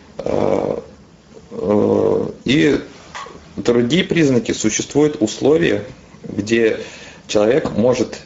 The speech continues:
реализовать свои права и жить самостоятельно, независимо и раскрыть свои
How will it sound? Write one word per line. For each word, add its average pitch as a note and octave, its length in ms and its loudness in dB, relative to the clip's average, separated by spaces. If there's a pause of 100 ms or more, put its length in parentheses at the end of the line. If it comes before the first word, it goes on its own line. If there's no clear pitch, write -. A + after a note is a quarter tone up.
(120)
реализовать A2 460 2
свои G#2+ 220 2
права G#2 540 0 (400)
и A#2+ 460 0 (380)
жить - 260 -2
самостоятельно, A2 640 2
независимо G#2+ 580 2
и A2 240 0
раскрыть C3 400 2
свои A2+ 160 2